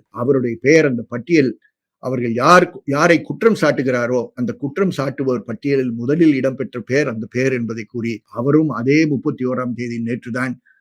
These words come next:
ஓய்வு பெற்றார் என்று கூற விரும்புகிறேன். இந்த அரசு என்ன செய்து கொண்டிருக்கிறது? தன்னுடைய காவல்துறையை ஏன் இப்படி பாதுகாக்கிறார்கள்? காவல்துறையை பாதுகாக்க வேண்டிய பொறுப்பு இருக்கு என்பதை நான் புரிகிறேன். நல்ல காவல்துறை அதிகாரிகளை,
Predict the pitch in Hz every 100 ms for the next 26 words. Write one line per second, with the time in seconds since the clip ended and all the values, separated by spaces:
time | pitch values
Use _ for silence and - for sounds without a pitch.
0 | _ 120 147 135 123 107 127 117 104 -
1 | 117 107 107 101 104 104 _ _ _ -
2 | 107 104 175 180 143 127 214 - 139 135
3 | 120 110 104 107 104 107 127 127 120 -
4 | 147 185 156 135 139 117 139 190 139 131
5 | 240 190 180 151 139 - 123 110 104 -
6 | - 139 165 151 147 147 143 131 147 151
7 | 151 151 147 143 135 156 170 190 185 196
8 | 196 262 202 175 139 127 117 120 107 104
9 | - 113 147 170 160 131 135 127 123 120
10 | 117 120 113 107